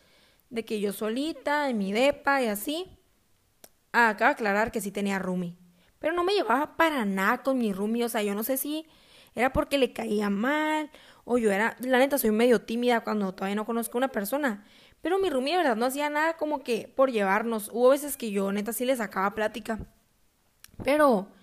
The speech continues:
pues, ella ni al caso, pues, muy en su rollo. Ella llegaba, sus tareas, se dormía y ni al caso no nos hablábamos.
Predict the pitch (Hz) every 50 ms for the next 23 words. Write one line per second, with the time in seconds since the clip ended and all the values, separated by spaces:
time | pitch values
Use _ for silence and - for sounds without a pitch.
0 | _ _ _ _ _ _ _ - - 254 208 214 208 220 269 302 294 240 190 -
1 | 202 202 - 226 - 233 214 214 208 220 247 254 247 208 190 185 185 196 202 208
2 | 226 240 226 202 190 214 262 285 285 285 285 285 285 277 - 240 - - 196 185
3 | 190 214 254 277 285 294 277 - - 220 202 185 180 180 202 220 240 254 254 247
4 | 240 226 208 202 190 208 202 214 196 - 202 202 202 202 214 233 - 214 190 185
5 | 180 180 180 175 170 170 175 - -